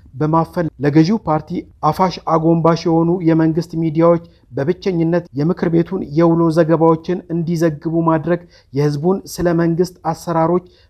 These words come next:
መረጃ እንዳያገኝ የሚያደርግ የተጠያቂነት መርህንና የህገ መንግስቱን መንፈስ የሚጻረር ነው። የህዝብ እንደራሴዎች እንደተመረጠ ተወካይነታቸውን እውነትን እንደማንፈራ፣ ለህዝብ ተጠያቂዎች መሆናችንን፣ ታላቅ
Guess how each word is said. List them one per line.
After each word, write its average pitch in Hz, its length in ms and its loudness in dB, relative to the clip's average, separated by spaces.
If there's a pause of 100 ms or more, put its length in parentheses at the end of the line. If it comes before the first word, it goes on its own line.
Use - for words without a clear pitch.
መረጃ 170 380 2 (180)
እንዳያገኝ 165 560 2
የሚያደርግ 165 520 0 (300)
የተጠያቂነት 170 840 -2 (320)
መርህንና 165 720 2 (360)
የህገ 139 260 -2 (100)
መንግስቱን 170 520 -2 (120)
መንፈስ 165 400 0 (220)
የሚጻረር 170 680 0
ነው። 87 140 -14 (540)
የህዝብ 190 400 0
እንደራሴዎች 180 600 2 (320)
እንደተመረጠ 175 680 0 (180)
ተወካይነታቸውን 175 1040 -2 (220)
እውነትን 196 440 2 (100)
እንደማንፈራ፣ 170 720 0 (220)
ለህዝብ 170 340 2
ተጠያቂዎች 170 680 -2 (120)
መሆናችንን፣ 160 680 0 (340)
ታላቅ 170 340 2